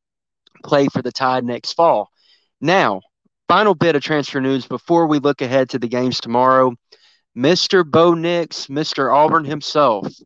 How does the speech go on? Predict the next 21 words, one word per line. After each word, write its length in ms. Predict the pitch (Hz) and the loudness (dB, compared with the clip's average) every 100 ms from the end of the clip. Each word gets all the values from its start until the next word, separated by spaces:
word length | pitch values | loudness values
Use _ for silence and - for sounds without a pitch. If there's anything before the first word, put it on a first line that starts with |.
| _ _ _ _ _ _ _ _ _ _ | _ _ _ _ _ _ _ _ _ _
I 80 | 113 | -6
thought 260 | - 151 160 | 0 2 4
he 60 | |
was 120 | 147 | 0
gonna 180 | 160 151 | 0 -2
go 140 | 143 147 | 0 0
to 80 | |
U 160 | 139 139 | 0 -4
C 280 | - 135 151 | -6 -6 -2
F. 360 | 127 95 - - _ _ _ _ _ | -2 -4 -10 -20 _ _ _ _ _
Thought 200 | 135 160 | 2 2
he 80 | 151 | 2
may 160 | 139 131 | -2 0
go 160 | 135 | 2
to 60 | 127 | 4
Ole 180 | 131 127 | 2 2
Miss. 520 | 131 139 98 - - _ _ _ - | -2 -4 -6 -12 -16 _ _ _ -10
And 140 | 127 | -6
he 140 | 143 151 | -4 -2
surprised 760 | - 120 - 143 180 185 - - | -2 -6 0 2 2 0 -4 -6
everybody 680 | 170 151 117 110 117 120 | -2 0 0 0 -2 -8